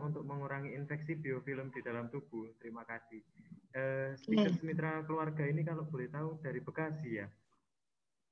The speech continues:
Speaker 2: <laughs>
Speaker 1: Kita yang jauh-jauh dari Bekasi.
Speaker 2: Iya.
Speaker 1: Untuk
Speaker 2: Ini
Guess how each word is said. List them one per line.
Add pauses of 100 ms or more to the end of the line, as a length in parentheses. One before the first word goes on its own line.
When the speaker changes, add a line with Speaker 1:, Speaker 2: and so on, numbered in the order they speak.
(3750)
Speaker 2:
<laughs>
Speaker 1:
Kita
yang
jauh-jauh
dari
Bekasi. (760)
Speaker 2:
Iya. (380)
Speaker 1:
Untuk
Speaker 2:
Ini